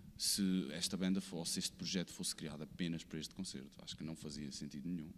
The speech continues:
Eh, noutra situação, por outras razões, talvez, mas não é o caso. Eh, e, e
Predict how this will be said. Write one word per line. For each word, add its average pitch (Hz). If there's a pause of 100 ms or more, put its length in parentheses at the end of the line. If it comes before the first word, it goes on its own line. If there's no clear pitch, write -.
(800)
Eh, -
noutra 82
situação, 85
por 78
outras 80
razões, 76
talvez, 82 (340)
mas 92
não 113
é 113
o 117
caso. 87 (840)
Eh, 92 (120)
e, 87
e 80